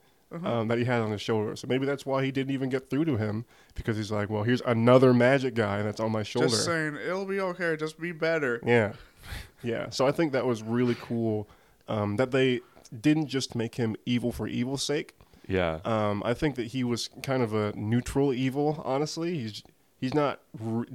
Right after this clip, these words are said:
Speaker 2: he's not really out there to hurt anybody. He's just there to build himself up.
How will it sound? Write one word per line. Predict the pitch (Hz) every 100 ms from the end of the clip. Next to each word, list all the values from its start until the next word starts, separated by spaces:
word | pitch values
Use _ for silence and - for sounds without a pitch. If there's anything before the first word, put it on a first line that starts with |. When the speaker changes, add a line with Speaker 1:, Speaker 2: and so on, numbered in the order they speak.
| - - -
Speaker 2:
he's | 156
not | 175 107
really | 113 110 120 147 170 165
out | 160 160
there | 165
to | 165 160
hurt | 170
anybody. | 160 165 165 180
He's | 165 160
just | 156
there | 151 151
to |
build | 139 139
himself | 127 127 117
up. | - -